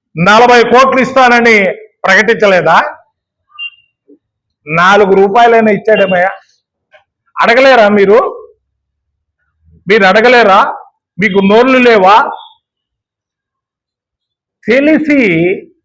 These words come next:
విషయాలన్నీ తెలిసి కళ్ళు మూసుకుని మీ అంతకు మీరు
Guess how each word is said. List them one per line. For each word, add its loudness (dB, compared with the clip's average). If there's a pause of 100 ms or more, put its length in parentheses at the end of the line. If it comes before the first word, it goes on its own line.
విషయాలన్నీ 0 (120)
తెలిసి -4 (640)
కళ్ళు 2
మూసుకుని -2 (540)
మీ 0 (140)
అంతకు 0 (100)
మీరు -2